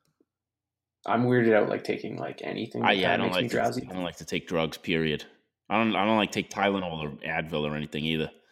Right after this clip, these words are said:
Speaker 1: No, it, it freaks me out taking, it doesn't freak me out. It's like, it's this, I just don't like being drowsy, and it's because of something I took. You know what I mean?
Speaker 2: Yeah, yeah, no, I, I know what you mean. You don't like to roofie yourself.
Speaker 1: Yeah.
Speaker 2: Right.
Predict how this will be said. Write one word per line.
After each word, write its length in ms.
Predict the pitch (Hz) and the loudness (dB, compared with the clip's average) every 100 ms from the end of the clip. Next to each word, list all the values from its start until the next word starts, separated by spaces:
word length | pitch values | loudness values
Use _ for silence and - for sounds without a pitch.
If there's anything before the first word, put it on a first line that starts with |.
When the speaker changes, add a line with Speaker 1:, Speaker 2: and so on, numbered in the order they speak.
| _ _ _ - | _ _ _ 0
Speaker 1:
No, 160 | 127 127 | 6 8
it, 160 | 117 | 6
it 180 | 135 - | 0 -2
freaks 260 | 127 123 - | -2 -2 -2
me 120 | 110 | 0
out 180 | 120 113 | -2 -2
taking, 460 | - - 107 139 - | -4 -4 -8 -10 -8
it 180 | 147 139 | 0 6
doesn't 180 | 165 | 6
freak 260 | 135 139 135 | 6 4 4
me 100 | 127 | 6
out. 100 | 113 | 6
It's 140 | 104 110 | 4 2
like, 180 | 110 - | 0 -2
it's 160 | - | -4
this, 760 | - - - - - - - - - _ - - | 0 0 0 -6 -10 -12 -12 -16 -20 _ -12 0
I 180 | - 117 | 2 4
just 160 | 123 | 4
don't 160 | 135 117 | 4 4
like 300 | 107 107 - _ _ - | 2 -2 -8 _ _ 6
being 240 | 135 131 | 10 10
drowsy, 600 | 123 107 101 113 151 - | 6 6 6 6 2 2
and 300 | 110 107 - | -2 -4 -6
it's 160 | - - | -10 -10
because 640 | - - - 107 107 98 - | -8 -6 0 2 2 -2 -8
of 100 | 104 | -4
something 320 | - - 92 | -2 -2 -4
I 80 | 78 | -6
took. 420 | - - - - - _ _ _ _ - - _ - | -4 0 0 -2 -20 _ _ _ _ -16 -16 _ -14
You 140 | - | -8
know 60 | 90 | -6
what 100 | 78 | -6
I 40 | |
mean? 180 | 73 131 | -8 -8
Speaker 2:
Yeah, 140 | 92 80 - | -8 -8 -8
yeah, 140 | 95 | -6
no, 100 | 85 | 0
I, 260 | 85 90 87 | 2 2 2
I 20 | |
know 80 | 95 | 0
what 100 | 82 | 0
you 60 | 85 | 0
mean. 120 | 82 | 2
You 100 | 110 | 2
don't 120 | 110 | 2
like 160 | 95 - | 0 0
to 180 | 90 82 | -2 -2
roofie 400 | 90 95 - 85 | -2 -2 0 0
yourself. 520 | 78 - 78 - - - - - - _ _ _ _ _ - | 2 0 -2 -2 -10 -14 -20 -20 -20 _ _ _ _ _ 0
Speaker 1:
Yeah. 260 | 131 110 | 4 6
Speaker 2:
Right. 60 | - | 4